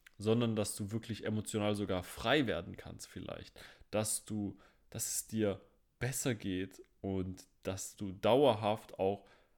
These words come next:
viel bessere Leistungen abrufen kannst. Denn warum wollen wir denn emotional frei sein, so zum Beispiel? Die emotionale, die, die emotionale Freiheit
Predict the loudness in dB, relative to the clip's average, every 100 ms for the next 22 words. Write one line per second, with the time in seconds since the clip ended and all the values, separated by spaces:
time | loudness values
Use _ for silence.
0 | _ _ -18 -2 2 2 2 -2 _ -2
1 | 0 0 -2 0 0 2 0 0 -2 -4
2 | -2 -2 0 -2 -4 -12 -20 _ _ _
3 | _ _ _ -6 -4 -6 -4 -2 -2 -2
4 | -4 -8 -16 -20 -8 -2 4 4 4 2
5 | 2 2 0 -2 -2 -2 -2 -4 -6 -4
6 | -4 -8 _ -20 -18 -2 2 4 4 0
7 | 0 -4 -6 -8 -4 -4 -4 -6 -10 -10
8 | -14 -14 -20 -20 _ -6 -4 2 4 4
9 | 2 2 4 4 4 2 0 -4 _ _
10 | -4 -4 -4 -16 -20 -20 -20 -4 -2 -2
11 | -8 -12 -4 0 0 -2 -2 0 0 0
12 | 2 2 2 -2 -8 0 0 0 -2 -6
13 | -8 -20